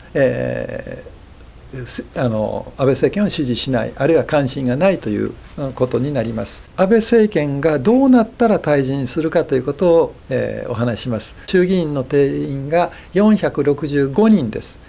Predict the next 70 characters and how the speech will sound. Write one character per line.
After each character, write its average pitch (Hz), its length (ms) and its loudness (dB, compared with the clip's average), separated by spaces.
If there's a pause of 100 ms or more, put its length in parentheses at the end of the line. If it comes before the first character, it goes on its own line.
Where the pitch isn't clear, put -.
(220)
過 180 140 -2
半 247 260 4
数 185 200 2
が 165 120 4
取 175 180 2
れ 185 40 4
な 190 140 2
け 185 100 -4
れ 208 100 2
ば 202 180 2 (260)
不 - 160 2
信 240 300 6
任。 117 200 0 (720)
で、 196 120 2
過 208 140 0
半 220 140 4
数 214 80 -2
が 190 100 2
取 190 180 0
れ 214 60 4
れ 226 60 4
ば 165 160 2
信 160 320 0
任 131 260 0 (320)
と 196 100 4
い 196 40 8
う 185 40 2
こ 190 100 0
と 147 120 0
で、 131 220 2 (100)
本 220 200 4
当 254 60 6
に 247 100 6
簡 147 260 -2
単 170 220 0
な 127 100 -4
ん 113 60 -6
で 101 60 -10
す - 100 -14
ね。 180 140 -6 (340)
二 180 80 2
百 202 220 0
三 196 280 0
十 156 280 2
三 180 480 0
を 175 60 -2
取 190 220 2
れ 180 60 4
ば、 208 260 0 (220)
え 127 200 2
ー、 - 120 -10
安 143 60 -2
倍 135 100 2
政 131 220 -2
権 214 100 0
は 214 80 0
続 113 220 -8
く。 - 180 -12 (360)
二 180 80 0
百 196 180 0
三 180 280 0
十 143 460 2
三 180 280 0
が 170 100 0
取 185 220 0
れ 208 60 4
な 226 140 4
け 214 100 0
れ 240 120 4
ば 220 200 0